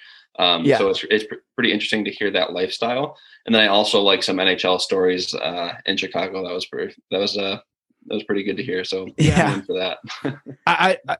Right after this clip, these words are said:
Speaker 3: it also, uh, we talked a little bit about Made in Michigan hockey. Our,
Speaker 2: Yes.
Speaker 3: uh, one of our partnerships that we have going right now, which is exciting.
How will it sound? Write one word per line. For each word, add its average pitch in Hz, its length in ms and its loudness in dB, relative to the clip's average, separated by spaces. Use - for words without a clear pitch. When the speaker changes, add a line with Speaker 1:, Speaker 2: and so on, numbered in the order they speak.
Speaker 3:
it 196 80 2
also, 190 460 6
uh, 156 140 8
we 147 100 2
talked 170 160 2
a 147 40 -8
little 156 140 4
bit 147 60 6
about 135 100 0
Made 135 180 -4
in 139 60 -8
Michigan 131 240 -6
hockey. 131 640 -4
Our, 127 320 0
Speaker 2:
Yes. 123 320 0
Speaker 3:
uh, - 40 -18
one 160 160 4
of 139 100 4
our 135 380 2
partnerships 139 580 2
that 139 100 6
we 139 100 4
have 135 240 4
going 139 300 4
right 139 260 -2
now, 139 580 0
which 131 100 -10
is 127 60 -10
exciting. 143 500 4